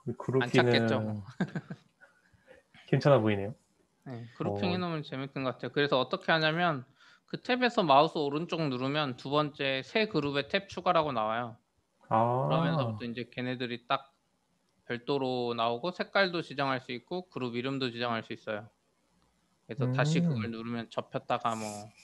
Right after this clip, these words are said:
Speaker 1: 그렇게 되는 거죠.
Speaker 2: 팝폭엔 이런 거 없나요,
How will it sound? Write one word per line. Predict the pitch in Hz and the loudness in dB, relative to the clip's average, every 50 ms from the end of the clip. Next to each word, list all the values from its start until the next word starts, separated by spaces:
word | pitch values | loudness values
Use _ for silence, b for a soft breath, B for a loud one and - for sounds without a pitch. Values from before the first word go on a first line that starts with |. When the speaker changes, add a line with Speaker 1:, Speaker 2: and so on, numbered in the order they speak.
| - - - _ _ _ _ _ _ _ _ _ _ _ _ _ _ _ _ _ _ _ _ _ - - _ _ _ _ _ _ _ _ _ _ _ _ _ _ _ _ _ | -20 -20 -20 _ _ _ _ _ _ _ _ _ _ _ _ _ _ _ _ _ _ _ _ _ -20 -20 _ _ _ _ _ _ _ _ _ _ _ _ _ _ _ _ _
Speaker 1:
그렇게 | _ _ - - - 110 | _ _ -20 -20 -20 -20
되는 | _ - 110 107 107 107 104 | _ -14 -14 -12 -12 -14 -16
거죠. | 117 117 - 156 160 _ _ _ _ _ _ _ _ _ _ _ _ _ _ _ _ _ _ - | -18 -16 -16 -16 -16 _ _ _ _ _ _ _ _ _ _ _ _ _ _ _ _ _ _ 2
Speaker 2:
팝폭엔 | - 247 240 - - 262 247 226 226 208 185 | 4 4 4 8 8 8 8 10 8 8 8
이런 | 147 127 131 156 | 8 6 6 6
거 | 143 | 6
없나요, | 110 104 101 101 110 160 | 4 4 4 2 2 2